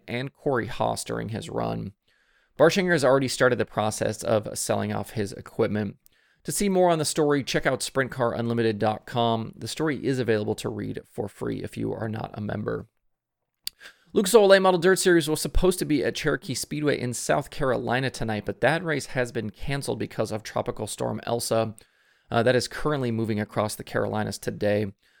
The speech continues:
Lucas Late Models are in action tomorrow and Saturday at Smoky Mountain Speedway in Tennessee, with twelve thousand dollars going to the winner Friday and twenty thousand dollars going to the winner on Saturday.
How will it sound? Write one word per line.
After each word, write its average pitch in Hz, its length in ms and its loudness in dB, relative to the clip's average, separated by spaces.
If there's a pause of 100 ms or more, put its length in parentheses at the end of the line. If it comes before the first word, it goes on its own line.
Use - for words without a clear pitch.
(120)
Lucas 160 280 0
Late 151 140 6
Models 143 240 2
are 131 160 2
in 123 80 2
action 113 380 -2
tomorrow 120 500 2
and 104 180 -4
Saturday 117 500 2
at - 120 -8
Smoky 113 340 -6
Mountain 107 220 -4
Speedway 104 380 -4
in 113 220 -8
Tennessee, 113 800 -4
with - 280 -4
twelve 135 320 2
thousand 123 320 -2
dollars 113 260 0
going 110 240 -4
to 104 100 -10
the 107 120 -4
winner 107 200 -4
Friday 107 540 -2
and 101 180 -4
twenty 147 360 -4
thousand 110 320 -4
dollars 113 260 -4
going 113 220 -8
to 113 80 -10
the 113 80 -4
winner 110 280 -6
on 104 220 -6
Saturday. 107 580 -2